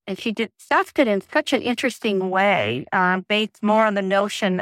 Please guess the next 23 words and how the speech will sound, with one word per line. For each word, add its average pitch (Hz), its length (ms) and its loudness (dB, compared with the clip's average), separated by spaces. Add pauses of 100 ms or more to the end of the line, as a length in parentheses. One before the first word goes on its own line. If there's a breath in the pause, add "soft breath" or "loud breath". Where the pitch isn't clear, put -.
of 175 340 -2
resonating 202 800 0
with 185 300 0 (100)
instead 196 480 0
of 190 240 -2
being 180 460 -4 (400)
unique. 190 640 -2 (640)
And 214 480 0
it 220 160 -4 (560)
really 311 440 0
was 196 560 0 (180)
a 196 100 -2
nice 226 400 0 (240)
way 196 380 0 (180)
to 185 320 -4 (300)
lean 240 560 -2
into 262 480 -4
the 208 160 0
conference 196 720 -4 (500)
in 214 160 -4
thinking 269 720 -2
about 185 760 0 (760)
how 247 340 -2